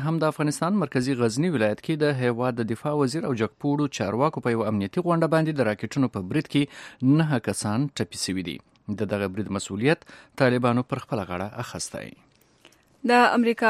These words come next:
Speaker 2: خارجه سیکرټري مایک پامپیو وایي چې شمالي کوریا به تر هغه بندیزونه پر ځای وي تر څو چې کیم جونګ اون لخوا د اټمي وسلو د ختمولو لوزونه پوره سوي نه وي.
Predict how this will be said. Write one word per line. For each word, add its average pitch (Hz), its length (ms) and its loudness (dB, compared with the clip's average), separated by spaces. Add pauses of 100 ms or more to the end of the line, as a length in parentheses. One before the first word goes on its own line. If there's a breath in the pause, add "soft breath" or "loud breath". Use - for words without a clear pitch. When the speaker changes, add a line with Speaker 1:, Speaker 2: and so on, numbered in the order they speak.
(140)
Speaker 2:
خارجه 208 500 0
سیکرټري 208 460 -6 (120)
مایک 196 300 -6
پامپیو 202 560 -4
وایي 202 260 -4 (200)
چې 208 260 -4
شمالي 196 340 -4 (140)
کوریا 196 340 -4 (140)
به 190 260 -2
تر 196 140 -4 (100)
هغه 220 300 -2 (260)
بندیزونه 190 960 -6
پر 196 160 -8 (140)
ځای 208 240 -2
وي 240 100 -2 (100)
تر 226 140 -4
څو - 160 -10 (140)
چې 196 240 -6
کیم 190 240 -6
جونګ 190 340 -6
اون 226 100 0 (200)
لخوا 202 340 -2 (120)
د 185 120 -2
اټمي 208 280 -6 (100)
وسلو 202 280 -2 (140)
د 202 120 -2
ختمولو 208 520 -2 (540 loud breath)
لوزونه 226 380 2 (240)
پوره 202 200 -6
سوي 190 240 -8
نه 190 100 -6
وي. 208 80 -2